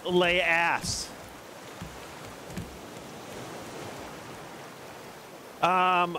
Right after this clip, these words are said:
okay, what are we doing? What is all this? Plant something. We don't need, I don't need a shoe. Nope. All right, we had these furnaces.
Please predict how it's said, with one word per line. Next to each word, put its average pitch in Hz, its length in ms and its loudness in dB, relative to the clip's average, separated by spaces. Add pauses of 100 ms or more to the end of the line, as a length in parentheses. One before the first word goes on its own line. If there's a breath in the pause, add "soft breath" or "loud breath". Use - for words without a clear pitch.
okay, 190 380 6
what 175 200 6
are 254 40 6
we 262 120 4
doing? 175 400 4 (220)
What 190 240 4
is 190 240 6
all 139 180 6
this? 107 420 -4 (920)
Plant 165 340 4
something. 165 680 0 (120)
We 160 60 2
don't 151 180 -2
need, 143 220 0
I 135 120 2
don't 143 140 0
need 135 140 -2
a 123 60 -2
shoe. 113 400 -2 (1200)
Nope. 143 180 4 (3750)
All 156 80 6
right, 160 160 6
we 170 160 8
had 185 300 6
these 180 280 4
furnaces. 226 1300 4